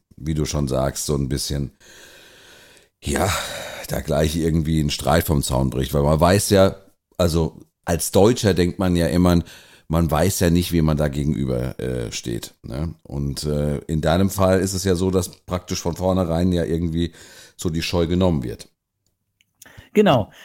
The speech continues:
Speaker 2: Das heißt jetzt nicht, dass du dann mit dem gleich ein Bier trinken gehst, ja? Das, also zumal, äh, die, äh, das bedeutet jetzt nicht, dass dadurch auf, in, in Portugal es einfacher ist, Freundschaften zu schließen zum Beispiel,
Speaker 1: Mhm.
Speaker 2: ja? Einfach, ist einfach so ein freundlicheres Klima da,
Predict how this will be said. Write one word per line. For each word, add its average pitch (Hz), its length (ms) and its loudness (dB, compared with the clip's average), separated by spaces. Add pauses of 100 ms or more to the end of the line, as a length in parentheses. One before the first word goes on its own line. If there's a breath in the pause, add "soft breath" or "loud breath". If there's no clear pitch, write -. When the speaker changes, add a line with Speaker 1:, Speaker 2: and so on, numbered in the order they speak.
Speaker 2:
Das 131 180 0
heißt 170 200 4
jetzt 160 220 0
nicht, 208 300 4
dass 156 160 0
du 156 100 0
dann 151 200 4
mit 143 140 2
dem 143 200 0
gleich 127 240 2
ein 101 100 -2
Bier 190 220 2
trinken 98 420 -2
gehst, 80 400 -8
ja? 110 260 0 (380 loud breath)
Das, 131 180 2
also 143 240 4
zumal, 135 480 2
äh, 120 300 -2
die, 123 380 -8
äh, 127 200 2
das 131 280 0
bedeutet 156 640 2
jetzt 139 280 0
nicht, 165 220 0
dass 147 140 0
dadurch 147 420 0
auf, 131 200 0 (120)
in, 135 160 6
in 131 160 4
Portugal 135 420 4
es 110 140 -4
einfacher 127 500 2
ist, 123 160 -4
Freundschaften 110 880 0
zu - 140 -8
schließen 95 460 -4
zum 90 160 -6
Beispiel, 85 500 -8 (180)
Speaker 1:
Mhm. 85 80 2
Speaker 2:
ja? 104 200 4 (300)
Einfach, 117 300 0 (300 loud breath)
ist - 160 -4
einfach 127 240 2
so 127 100 2
ein 117 60 6
freundlicheres 127 880 0
Klima 101 380 0
da, - 240 -8